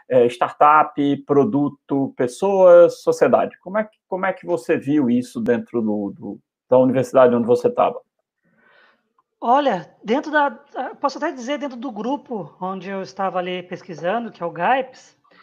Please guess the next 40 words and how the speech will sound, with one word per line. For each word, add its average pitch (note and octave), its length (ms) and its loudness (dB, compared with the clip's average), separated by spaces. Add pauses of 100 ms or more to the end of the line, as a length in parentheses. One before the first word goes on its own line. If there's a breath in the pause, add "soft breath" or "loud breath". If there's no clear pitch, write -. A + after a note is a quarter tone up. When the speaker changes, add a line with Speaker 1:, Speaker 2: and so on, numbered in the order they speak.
(240 soft breath)
Speaker 2:
ele, A#3+ 720 -6
ele A#3 180 -6
não B3+ 140 -6
trabalhava B3+ 580 0
apenas B3 560 -6
com A3+ 360 -4
a B3+ 60 0
parte G#3 720 -6
de, G3 200 -16
por - 120 -14
exemplo, F#3+ 220 -10
no F#3 60 -12
meu F#3 100 -6
caso, F3+ 340 -4
storytelling, F3 640 -8
mas G#3+ 180 -12
ele A3+ 120 -10
tinha B3+ 180 -10
várias G3 360 -8
vertentes. G3+ 600 -10 (380)
Ele E3+ 200 -10
tem G3 160 -10
um G#3+ 80 -8
grupo, G#3+ 380 -10
por G3+ 180 -14
exemplo, F3+ 680 -6 (340)
de, F#3 240 -14
um A#3 80 -16
grupo C4+ 220 -8
não, B3+ 140 0
mas G3+ 220 -8 (100)
um, G3+ 440 -10
uma, G3 220 -10
um G#3+ 100 -16
projeto G#3+ 440 -6
de G3 80 -20
pesquisa A3+ 340 -8
dentro G#3+ 340 -8
do G#3 140 -14
grupo G3+ 500 -8